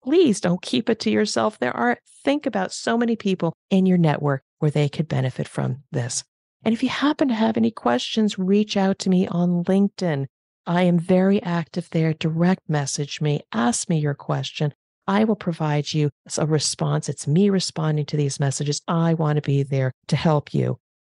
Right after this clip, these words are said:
And also just come over to my website, drop in C E O dot com.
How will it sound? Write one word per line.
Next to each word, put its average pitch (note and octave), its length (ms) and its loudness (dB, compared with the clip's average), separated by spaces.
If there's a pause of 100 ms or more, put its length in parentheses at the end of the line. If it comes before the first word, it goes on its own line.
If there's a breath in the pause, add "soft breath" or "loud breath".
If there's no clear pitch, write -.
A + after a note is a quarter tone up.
(140)
And F3+ 120 4
also F#3 440 2
just E3+ 280 -6
come E3 240 0
over D#3+ 200 0
to - 160 -6
my C#3 140 0
website, D3 640 0
drop F3+ 340 -2
in D#3+ 140 2
C D#3+ 380 -2
E - 60 -4
O C#3+ 180 -2
dot C3+ 260 -4
com. E3 380 0